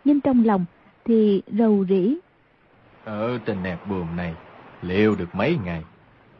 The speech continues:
Speaker 2: Nếu lão độc vật không chặt gãy cột buồm, chỉ cần không triệt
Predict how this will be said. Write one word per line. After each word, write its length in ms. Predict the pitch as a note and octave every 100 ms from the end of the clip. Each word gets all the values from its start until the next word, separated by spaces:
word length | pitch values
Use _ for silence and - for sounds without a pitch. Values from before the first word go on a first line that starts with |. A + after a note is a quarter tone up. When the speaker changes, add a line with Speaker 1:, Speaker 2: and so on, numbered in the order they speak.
| _ -
Speaker 2:
Nếu 240 | G2 D3+
lão 180 | A2 G#2+
độc 160 | F#2+ E2+
vật 160 | F#2 E2+
không 180 | - F#2 D#2+
chặt 160 | - F2 -
gãy 240 | F2+ D3+ G#3
cột 140 | F#2+ F2 -
buồm, 200 | F2+ E2 - _ _ _ _ _ _
chỉ 120 | A2 C#3
cần 480 | G2+ F#2+ E2+ E2 E2
không 180 | - G2+ E2 -
triệt 180 | G2+